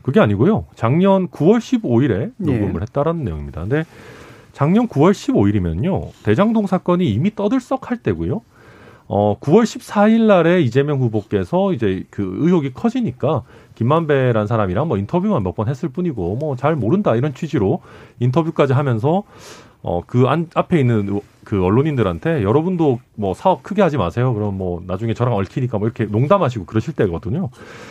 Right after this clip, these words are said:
Speaker 1: 그러면 무슨 얘기냐면 김만배 씨가 이미 대장동 사건이 전국적인 이슈가 됐다라는 걸 알고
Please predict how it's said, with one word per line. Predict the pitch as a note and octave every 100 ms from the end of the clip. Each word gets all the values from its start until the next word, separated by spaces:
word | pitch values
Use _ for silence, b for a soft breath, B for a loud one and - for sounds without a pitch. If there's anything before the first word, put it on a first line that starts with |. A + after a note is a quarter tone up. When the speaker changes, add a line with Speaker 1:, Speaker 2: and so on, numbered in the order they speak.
| B B B
Speaker 1:
그러면 | - F3+ C4 C#3+ A#2+
무슨 | A2 A3 C4
얘기냐면 | G3+ B2 F2+ F2+ E3 G#2 -
김만배 | G#2+ B2 A3 A3
씨가 | - B2+ F#2+ E2 F2 F#2+
이미 | F2 B2+ F3+ G3+ G#3
대장동 | A2+ G#2+ F3 F#3 E3+ D#3 C#3+
사건이 | C3+ B2+ B2+ A#2+ B2
전국적인 | A2 B2+ E3+ - D3+ B2
이슈가 | C3 - E3
됐다라는 | A2 - D#3 C3+ B2
걸 | C#3 -
알고 | E2 G2+ G3 C4 D3 E2+ A2+ D#2+